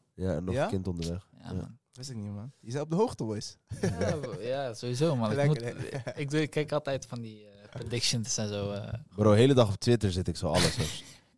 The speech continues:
Speaker 1: Ja, maar, eh, ja, Amanda Nunes. Wat moet ik zeggen? Ik zeg je eerlijk,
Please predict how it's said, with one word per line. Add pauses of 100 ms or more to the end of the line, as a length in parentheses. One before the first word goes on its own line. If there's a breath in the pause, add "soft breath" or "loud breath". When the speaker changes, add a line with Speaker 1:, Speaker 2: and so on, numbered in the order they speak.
(380)
Speaker 1:
Ja,
maar,
eh,
ja,
Amanda
Nunes. (300 loud breath)
Wat
moet
ik
zeggen?
Ik
zeg
je
eerlijk,